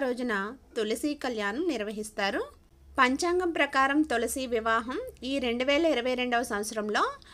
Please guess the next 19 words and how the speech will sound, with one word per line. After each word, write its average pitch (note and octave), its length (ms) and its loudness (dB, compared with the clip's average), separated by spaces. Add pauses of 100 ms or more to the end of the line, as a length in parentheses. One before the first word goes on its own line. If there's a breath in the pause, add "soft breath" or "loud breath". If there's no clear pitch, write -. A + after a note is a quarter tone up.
(300 loud breath)
నవంబర్ B3 500 2
నెల A3+ 220 2 (240)
ఐదవ A3+ 240 2 (100)
తారీఖు G3+ 400 0 (300)
శనివారం B3 580 0
నుండి A#3 260 -2 (140)
ప్రారంభమవుతుంది. G#3+ 960 0 (640 loud breath)
ద్వాదశి D4 560 8
తిథి C4 260 0 (340)
నవంబర్ D4 420 4 (100)
ఐదవ C#4 380 0
తేదీ B3 240 0 (120)
సాయంత్రం A3+ 500 0 (720 loud breath)
ఆరు D4+ 300 6
గంటల C4 340 2 (460)
ఎనిమిది B3+ 340 -2
నిమిషాలకు B3+ 640 -2
ప్రారంభమవుతుందండి. A3 1120 -2 (640 loud breath)
ద్వాదశి D4 540 4